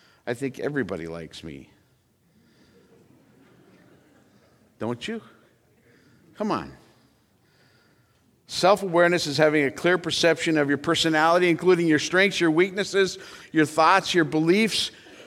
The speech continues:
your motivation, and your emotions. And I like this one. Self-awareness is the capacity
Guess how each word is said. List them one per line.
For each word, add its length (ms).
your 160
motivation, 1200
and 80
your 120
emotions. 560
And 100
I 100
like 260
this 180
one. 180
Self-awareness 1000
is 180
the 80
capacity 1000